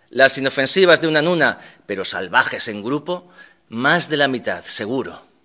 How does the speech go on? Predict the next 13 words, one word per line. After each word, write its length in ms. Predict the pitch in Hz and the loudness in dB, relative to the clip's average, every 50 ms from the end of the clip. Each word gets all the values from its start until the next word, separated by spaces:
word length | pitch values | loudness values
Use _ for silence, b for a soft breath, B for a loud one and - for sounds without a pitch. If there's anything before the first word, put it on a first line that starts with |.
| _ b b b b b b b b b _ _ _ _ _ _ - | _ b b b b b b b b b _ _ _ _ _ _ -2
Las 280 | - 123 131 127 - | 2 4 4 4 2
crueles 480 | - - 139 165 185 175 147 139 123 - | 0 2 4 6 6 8 6 4 2 0
cuando 280 | - 131 120 117 117 | -2 -4 -2 0 0
las 160 | 110 110 107 - | 0 0 -2 -4
circunstancias 600 | - 101 - - - - 147 143 - 143 127 123 | -6 -12 -10 -6 -4 -2 -2 -2 -2 -4 -4 -4
obligan, 560 | 139 131 143 143 123 117 117 123 135 139 131 - _ b b b b b b b b _ | -4 -4 -2 -2 0 0 -2 -2 -4 -8 -18 -20 _ b b b b b b b b _
eso 300 | - 127 123 - 135 123 | -6 -4 -4 -2 -2 -2
mejor 300 | 113 110 98 - 104 101 | -4 -4 -6 -8 -8 -10
no 100 | 107 107 | -8 -8
saberlo, 440 | 101 - 90 78 95 92 92 95 95 | -8 -8 -8 -8 -8 -10 -10 -10 -12
ni 80 | 98 95 | -10 -8
siquiera 640 | - - 107 - 123 123 139 143 135 - - - _ | -8 -8 -8 -6 -4 -4 -2 -4 -4 -6 -14 -20 _
aproximadamente. 1080 | - 101 - - 107 98 - - 101 98 107 104 95 85 78 76 76 73 - - - - | -10 -10 -10 -8 -10 -8 -8 -8 -6 -6 -6 -6 -6 -8 -10 -14 -20 -20 -20 -20 -20 -20